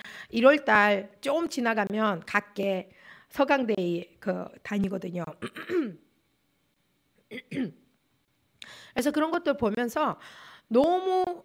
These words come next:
행복한 모습으로 돌아가는, 어, 이삼칠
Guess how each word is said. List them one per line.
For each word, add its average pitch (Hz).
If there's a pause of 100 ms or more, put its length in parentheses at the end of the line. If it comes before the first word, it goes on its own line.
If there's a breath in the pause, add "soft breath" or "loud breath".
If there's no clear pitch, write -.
(360)
행복한 359
모습으로 269
돌아가는, 262 (400 loud breath)
어, 202
이삼칠 240